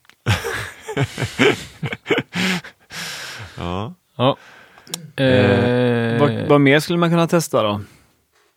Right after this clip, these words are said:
Speaker 2: eh, ja, majs. Jag skulle, popcorn är jag ju sugen på att köpa någon gång. Alltså, då får, jag letade efter, jag tänkte göra
Speaker 3: Poppade popcorn?
Speaker 2: Ja, precis. Jag tänkte göra det först, men jag hittade inte. Jag tror jag, en gång så fick jag sån här, eh,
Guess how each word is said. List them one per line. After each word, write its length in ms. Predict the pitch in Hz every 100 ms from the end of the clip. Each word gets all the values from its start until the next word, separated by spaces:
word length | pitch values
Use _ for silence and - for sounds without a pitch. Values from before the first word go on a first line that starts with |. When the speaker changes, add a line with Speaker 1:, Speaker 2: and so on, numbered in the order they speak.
| _
Speaker 2:
eh, 100 | -
ja, 580 | 139 127 170 180 117 120
majs. 260 | 143 127 127
Jag 220 | 160 156
skulle, 220 | - 175
popcorn 600 | - 190 - - 170 175
är 40 | 170
jag 120 | 131
ju 100 | 123
sugen 360 | - 123 107 95
på 120 | 107
att 80 | 104
köpa 280 | 113 104
någon 100 | 98 92
gång. 80 | 71
Alltså, 200 | 113 120
då 100 | 117
får, 180 | - 139
jag 280 | 139 139 143
letade 400 | 143 - 131 131
efter, 160 | 143
jag 100 | 143
tänkte 200 | 147 147
göra 140 | 170 131
Speaker 3:
Poppade 340 | 143 156 196
popcorn? 400 | 190 131 - 160
Speaker 2:
Ja, 80 | 170
precis. 260 | 165 143
Jag 140 | 139 151
tänkte 220 | 165 143
göra 180 | 135 123
det 140 | 123
först, 360 | - 175 175 -
men 60 | 151
jag 60 |
hittade 300 | 151 - -
inte. 140 | 151 143
Jag 60 |
tror 180 | 139 143
jag, 160 | 131 131
en 80 | 135
gång 120 | 127
så 120 | -
fick 220 | - 127
jag 100 | 127
sån 120 | 113 123
här, 720 | 113 104 101 98 101 98
eh, 60 | 98